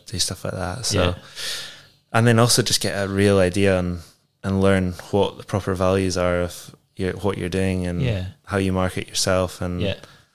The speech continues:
Speaker 1: what's your best way to go down. Like, 'cause some guys are an Instagram athlete, some guys are a results guy.
Speaker 2: Yeah.
Speaker 1: Uh, and some guys like to do,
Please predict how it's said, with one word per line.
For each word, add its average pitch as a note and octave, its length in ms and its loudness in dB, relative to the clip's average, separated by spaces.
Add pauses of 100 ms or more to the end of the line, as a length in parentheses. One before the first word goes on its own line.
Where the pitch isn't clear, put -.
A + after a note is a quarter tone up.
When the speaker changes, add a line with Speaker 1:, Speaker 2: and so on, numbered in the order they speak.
(160)
Speaker 1:
what's - 320 -2 (180)
your F#2+ 560 2 (560)
best F#2 360 -2
way F#2 180 -2
to F#2+ 120 -6
go F#2 180 -2
down. F2 240 -6
Like, - 180 -8
'cause - 120 -6
some F#2 260 0
guys F2 300 2
are F2+ 360 2 (440)
an G2 80 -2
Instagram F#2 460 0
athlete, F2+ 460 -4
some G2 220 -4
guys F2+ 260 0
are F2+ 440 0 (240)
a G2 60 -6
results F#2 480 0
guy. - 400 -6
Speaker 2:
Yeah. F2 240 0
Speaker 1:
Uh, F2+ 380 -2 (1400)
and G2+ 120 -18
some A2+ 180 0
guys G#2 280 4
like G2 200 2
to F#2 100 -4
do, F#2+ 400 0